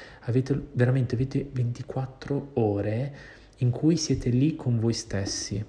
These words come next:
o con le persone a voi care, ma siete lì, siete dedicati a voi, cioè potete veramente dare il massimo,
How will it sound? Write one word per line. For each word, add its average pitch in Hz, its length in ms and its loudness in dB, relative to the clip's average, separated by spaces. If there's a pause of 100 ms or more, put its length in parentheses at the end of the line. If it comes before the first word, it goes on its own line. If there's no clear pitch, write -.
(440)
o 127 160 2
con 131 120 4
le 120 60 4
persone 117 340 0
a - 20 4
voi 110 160 2
care, 104 240 -4
ma 107 140 0
siete 131 340 -4
lì, 117 280 0 (520)
siete 127 280 0
dedicati 127 440 2
a 117 40 4
voi, 104 500 2
cioè - 180 -4
potete 131 520 -2
veramente 123 680 0
dare 117 540 -2
il 113 140 0
massimo, 104 600 -4